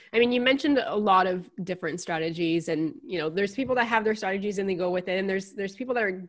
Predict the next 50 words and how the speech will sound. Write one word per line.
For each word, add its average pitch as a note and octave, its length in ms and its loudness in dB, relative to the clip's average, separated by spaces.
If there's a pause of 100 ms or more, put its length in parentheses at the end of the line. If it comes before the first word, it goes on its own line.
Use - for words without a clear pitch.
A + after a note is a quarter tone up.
starting A3+ 600 -2
to A#3+ 100 -4
get G#3 180 -2
into G#3 220 -6
the F#3+ 60 -8
game F#3 400 0
and F3+ 100 0
they're F3 60 0
like, D#3+ 180 -4
"Oh, A3 160 -4
should F3+ 140 -10
I F3 40 -6
do E3 120 -10
this F3+ 160 -8
instead? A3+ 280 -8
Should G#3 120 -8
I E3+ 40 -6
do E3 120 -8
that E3+ 120 -2
instead?" A3+ 340 -6 (320)
What A#3 140 0
are F#4 100 2
some E4 200 2
things B3 320 0
that, G#3 280 2 (100)
that F#3 260 -4
you G3+ 180 -6
would G3 160 -2
suggest G3+ 500 -2
that F#3+ 140 -4
they F3+ 140 -2
think G3 380 -6
of F3 180 -4
before F#3+ 340 -6
they F#3+ 120 -4
pick G3 260 -10
that F3+ 180 -4
strategy, F#3 440 -6
or, F3 160 -4
or F3+ 340 -2 (240)
what G#3 160 0
are A#3 120 2
some, G3 640 -2
you F3+ 120 -4
know, F3 100 -4
criteria F#3+ 880 -2
that E3+ 160 -6
they F3 140 -4
should F3 240 -12
consider F3+ 640 -2